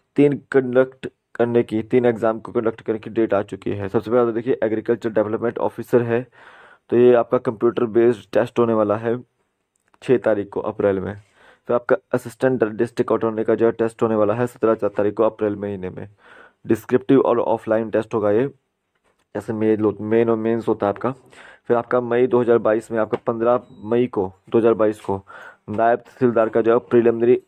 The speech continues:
एग्जामिनेशन होगा, एमसीक्यू बेस्ड, और ये ऑफलाइन टेस्ट होगा, ठीक है, ये याद रखिएगा। हिमाचल प्रदेश पब्लिक सर्विस कमीशन जो है वो इन टेस्ट को ऑर्गेनाइज करवाएगा।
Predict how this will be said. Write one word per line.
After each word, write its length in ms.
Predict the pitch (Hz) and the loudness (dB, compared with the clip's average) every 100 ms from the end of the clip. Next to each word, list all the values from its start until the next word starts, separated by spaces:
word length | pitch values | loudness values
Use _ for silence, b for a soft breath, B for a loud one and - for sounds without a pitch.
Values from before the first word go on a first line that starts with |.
| - | -4
एग्जामिनेशन 520 | 110 107 107 110 113 120 | -2 0 -2 -2 -6 -4
होगा, 360 | 117 107 139 - _ - _ 113 | -2 0 -2 -6 _ -20 _ -4
एमसीक्यू 460 | 113 110 113 117 | -4 -4 0 0
बेस्ड, 380 | 107 113 135 - - B B - | 4 4 4 -2 -20 B B -2
और 120 | 117 | 0
ये 80 | 123 - | 0 0
ऑफलाइन 400 | 117 - 117 117 | -4 0 -2 0
टेस्ट 280 | 107 110 - | -2 -4 -2
होगा, 160 | 98 101 | -4 -2
ठीक 240 | 139 - | -6 -6
है, 100 | 165 _ _ _ b b | -8 _ _ _ b b
ये 60 | 113 | 0
याद 200 | 117 110 | 2 2
रखिएगा। 480 | 104 107 98 95 95 _ b b _ 120 | 0 -4 -6 -8 -12 _ b b _ -6
हिमाचल 400 | 113 113 131 131 | -2 0 2 2
प्रदेश 420 | 123 117 123 127 | 2 4 2 2
पब्लिक 400 | 123 110 120 123 | -4 -2 -2 -2
सर्विस 380 | 123 110 120 - | -2 -2 -4 -6
कमीशन 400 | 117 113 123 117 | -8 -4 -4 0
जो 80 | 113 | 2
है 80 | |
वो 160 | 117 - | 2 0
इन 160 | 113 113 | -4 -4
टेस्ट 280 | 110 110 - | -2 -4 -2
को 180 | 113 - | -2 0
ऑर्गेनाइज 420 | 113 107 110 110 | 0 0 -2 -2
करवाएगा। 480 | - 110 98 101 | -2 2 2 2